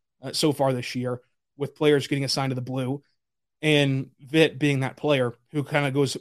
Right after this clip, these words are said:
to the blue, and then, like, in an hour, they <laughs> call him back up. And so on that front,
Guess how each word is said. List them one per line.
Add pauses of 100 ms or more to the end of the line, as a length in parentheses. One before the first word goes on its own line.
(160)
to
the
blue, (200)
and
then,
like,
in
an
hour,
they
<laughs>
call
him
back
up. (440)
And
so (880)
on
that
front,